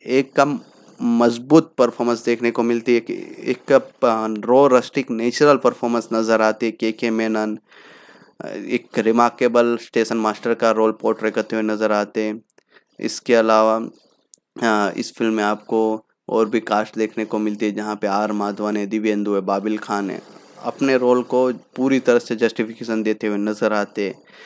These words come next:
जो कास्ट की चॉइस थी वो काफ़ी बढ़िया थी, डायरेक्टर ने जिस तरह से परफॉर्मेंस निकलवाए वो बढ़िया है। दिव्येंदु, जिन्होंने आप, जिनको आपने मिर्ज़ापुर में देखा होगा, उनका इस फिल्म में काम काफ़ी खतरनाक देखने को मिलता है। बाबिल काबा खान,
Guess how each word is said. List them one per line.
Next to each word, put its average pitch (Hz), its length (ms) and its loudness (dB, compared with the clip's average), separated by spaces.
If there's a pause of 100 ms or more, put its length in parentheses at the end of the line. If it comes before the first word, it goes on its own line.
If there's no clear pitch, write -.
(460)
जो 120 560 4
कास्ट 113 320 0
की 127 140 0
चॉइस 123 480 0
थी 123 80 0
वो 120 180 -2
काफ़ी 117 280 -2
बढ़िया 110 280 0
थी, 107 160 -4
डायरेक्टर 110 500 -2
ने 120 100 -4
जिस 113 220 -8
तरह 117 100 -2
से 110 120 -6
परफॉर्मेंस 113 640 -4
निकलवाए 107 380 -2
वो 113 220 0
बढ़िया 107 300 -2
है। 101 240 -6 (540)
दिव्येंदु, 120 800 0
जिन्होंने 117 340 -2
आप, 110 240 -2
जिनको 120 380 0
आपने 113 340 2
मिर्ज़ापुर 113 520 0
में 110 140 -6
देखा 110 260 -2
होगा, 107 200 0
उनका 110 360 -6
इस 107 160 -4
फिल्म 110 160 -4
में 107 180 -6
काम 104 260 -4
काफ़ी 104 280 -10 (300)
खतरनाक 107 500 -4
देखने 104 320 -8
को 107 120 -6
मिलता 104 280 -4
है। 101 60 -4
बाबिल 104 400 -4
काबा 107 540 -4
खान, 107 480 -6